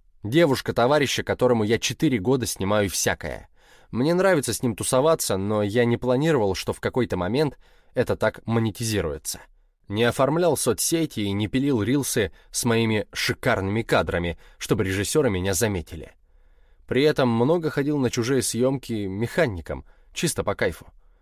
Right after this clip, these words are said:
А вот история известного в отрасли гастролирующего звукоинженера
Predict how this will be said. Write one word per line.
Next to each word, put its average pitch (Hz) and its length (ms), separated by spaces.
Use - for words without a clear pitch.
А 113 160
вот 156 180
история 170 420
известного 127 460
в 110 60
отрасли 110 420
гастролирующего 113 920
звукоинженера 98 880